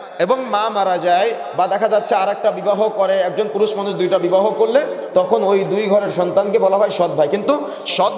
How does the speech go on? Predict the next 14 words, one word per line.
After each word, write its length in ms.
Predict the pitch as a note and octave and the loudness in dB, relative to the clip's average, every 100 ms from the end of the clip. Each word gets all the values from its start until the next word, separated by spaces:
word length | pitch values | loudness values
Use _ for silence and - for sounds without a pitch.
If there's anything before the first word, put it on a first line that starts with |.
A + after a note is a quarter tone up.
| G#3 | 0
ভাইয়ের 260 | C4 C4 | 0 0
ব্যাখ্যা 320 | G3 F#3+ A#3 | 0 0 -2
শরীয়ত 440 | G#3+ G3+ F#3+ G#3+ C4 | 0 0 2 2 2
যেভাবে 260 | G#3 G#3+ G3 | 0 0 -2
দিয়েছে, 360 | E3 F3 E3+ G#3 | -2 -2 0 0
লাজনা 340 | F3+ D#3+ F#3+ | 0 -2 -2
দাইমা 320 | F3 E3 F#3 | 0 0 -2
থেকে 180 | F#3 F#3 | -4 -4
আমরা 160 | E3 D#3+ | -2 -2
যেভাবে 280 | D#3 E3 | 0 0
পাই, 280 | D#3+ E3 A3+ - - | 0 0 0 -6 -8
সেটা 220 | - G3 | -4 0
হলো 160 | F#3+ E3+ | 0 0
একজন 520 | D#3+ E3 - C#3 A3+ | -2 -2 -4 -4 -4